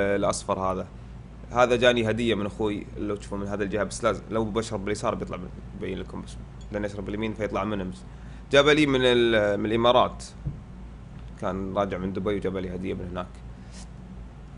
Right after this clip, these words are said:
متى ديد آيلاند؟ إلين نحل مشكلة ال-، في مشكلة ما إحنا بعارفين وش سببها بين أجهزتنا وبين أجهزة، بين جهاز اللي هو عبد العزيز الرديني. طلعت لنا فجأة، فلما نجي نبي ندخل مع بعض ما يخلينا ندخل مع،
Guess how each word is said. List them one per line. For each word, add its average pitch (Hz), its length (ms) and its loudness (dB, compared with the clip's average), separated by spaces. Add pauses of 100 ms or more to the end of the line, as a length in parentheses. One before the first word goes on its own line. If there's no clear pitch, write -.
متى 156 240 8
ديد 131 180 6
آيلاند؟ 135 720 8 (180)
إلين 151 340 10
نحل 143 240 2
مشكلة 131 460 4
ال-، 104 600 2 (280)
في 165 100 8
مشكلة 196 340 10
ما 156 80 6
إحنا 160 140 6
بعارفين 135 280 6
وش 135 120 4
سببها 110 420 4
بين 131 500 4
أجهزتنا 131 600 4
وبين 127 280 6
أجهزة، 113 420 4 (320)
بين 110 340 4
جهاز 117 340 6
اللي 104 120 2
هو 104 160 2
عبد 95 80 2
العزيز 113 160 0
الرديني. 98 440 0 (400)
طلعت 143 200 4
لنا 143 160 4
فجأة، 113 280 4
فلما 107 600 6
نجي 160 180 6
نبي 147 120 4
ندخل 147 280 2
مع 131 160 6
بعض 135 300 8 (320)
ما 139 80 8
يخلينا 143 360 6
ندخل 113 200 0
مع، 104 140 2